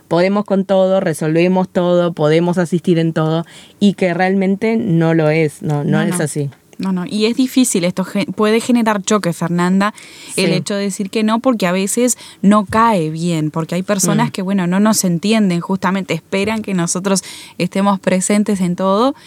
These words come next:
Speaker 2: y cuando uno dice el, el no, como que suena raro, ¿no?
Speaker 1: Sí.
Speaker 2: Puede ser, puede generar conflictos.
Speaker 1: Sí, claro.
Speaker 2: Ujú.
Speaker 1: Por eso decía que tenemos que tener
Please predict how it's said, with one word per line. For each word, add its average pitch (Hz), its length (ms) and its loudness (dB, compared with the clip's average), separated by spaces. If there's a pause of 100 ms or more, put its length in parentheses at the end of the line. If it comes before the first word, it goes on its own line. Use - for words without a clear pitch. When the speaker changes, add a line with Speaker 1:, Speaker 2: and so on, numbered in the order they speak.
(300)
Speaker 2:
y 170 300 -4
cuando 170 260 0
uno 214 240 4
dice 202 360 -2
el, 180 260 -2
el 165 180 -4
no, 170 180 -4
como 247 260 4
que 190 100 -4
suena 196 300 4
raro, 190 400 -2
¿no? 151 240 -8
Speaker 1:
Sí. 165 200 -2
Speaker 2:
Puede 175 200 -4
ser, 156 220 -8
puede 180 180 -4
generar 196 320 0
conflictos. 208 480 -2
Speaker 1:
Sí, 180 240 2 (100)
claro. 165 360 0
Speaker 2:
Ujú. 147 40 -12
Speaker 1:
Por 175 160 -4
eso 214 140 -4
decía 226 340 0
que 214 140 0
tenemos 214 300 2
que 196 120 0
tener 170 380 0